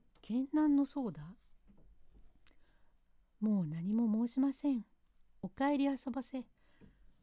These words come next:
もうあなたのお顔は見ませんから。だが、つまらんことをしちゃいけませんて。なんで消す？言っておくんなさい。言いません。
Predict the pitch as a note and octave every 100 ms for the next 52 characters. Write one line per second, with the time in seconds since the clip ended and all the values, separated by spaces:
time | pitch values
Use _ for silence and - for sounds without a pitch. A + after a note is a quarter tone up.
0 | - G#3+ A3 G3+ F#3 G3+ C#4 C4 G3+ F3
1 | - A#3 A#3 A3 G#3 G3+ B3 C#4+ D#4 B3+
2 | - - - - _ _ - _ _ _
3 | _ _ _ _ _ _ _ _ - F3+
4 | G#3+ F#3 E3 E3 _ - A#3 C#4 E4+ D4+
5 | A3+ F#3+ E3+ D#3+ - G3 E3+ B3+ C4+ C4
6 | B3+ G3+ - E3 _ _ _ _ - _
7 | _ _ B3 C#4+ D#4 A3 - D3+ - G#3
8 | C4 - G3 - C#4 C#4+ - C4 C4+ C4
9 | A#3+ G3 _ - - - _ _ _ _
10 | _ _ _ _ A3+ C4 C#4 D4 - A#3